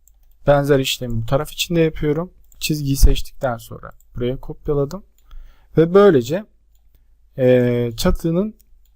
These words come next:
yani girişin olduğu kısmın üst kısmındaki çatıyı oluşturmuş oldum. Hemen bakalım. Evet.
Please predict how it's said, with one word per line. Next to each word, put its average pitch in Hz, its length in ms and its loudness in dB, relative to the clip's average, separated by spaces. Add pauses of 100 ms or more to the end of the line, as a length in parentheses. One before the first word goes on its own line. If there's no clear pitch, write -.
(220)
yani 127 200 -4
girişin 160 520 0 (420)
olduğu 139 360 2
kısmın - 320 -12
üst - 280 -18
kısmındaki 131 800 -4
çatıyı 165 480 -2 (360)
oluşturmuş 147 600 -2
oldum. 123 360 -10 (1700)
Hemen 123 380 -8
bakalım. 123 920 -4 (1500)
Evet. 135 240 2